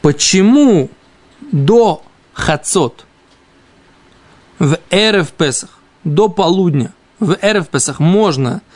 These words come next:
стричь, стирать и шить?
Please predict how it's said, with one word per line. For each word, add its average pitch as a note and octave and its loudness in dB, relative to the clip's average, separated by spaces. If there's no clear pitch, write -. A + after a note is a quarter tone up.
стричь, - -2
стирать F3 -2
и E3 -4
шить? - -2